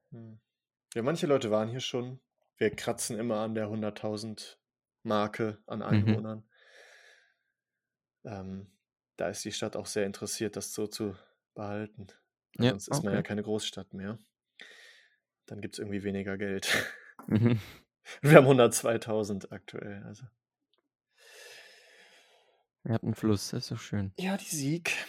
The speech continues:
Speaker 1: Die
Speaker 2: Die
Speaker 1: Sieg in
Speaker 2: Sieg?
Speaker 1: Siegen, genau. Sehr schön, da sind ganz viele Enten drauf, ne?
Speaker 2: Mhm.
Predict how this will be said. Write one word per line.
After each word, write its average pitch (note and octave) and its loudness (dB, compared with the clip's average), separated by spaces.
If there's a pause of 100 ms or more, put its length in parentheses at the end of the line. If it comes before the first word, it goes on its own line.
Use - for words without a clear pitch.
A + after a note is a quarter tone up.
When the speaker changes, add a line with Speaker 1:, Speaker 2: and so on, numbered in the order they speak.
(380)
Speaker 1:
Die C#3 -6
Speaker 2:
Die C3 -4
Speaker 1:
Sieg G#2 0
in - 4
Speaker 2:
Sieg? - 4
Speaker 1:
Siegen, D3 -2 (240)
genau. C#3 -6 (540)
Sehr - -6
schön, C#3+ -2
da B2+ 0
sind A2+ -6
ganz A2 -6
viele - -6
Enten E3+ -2
drauf, D3 -8
ne? B2+ -12
Speaker 2:
Mhm. A2 -2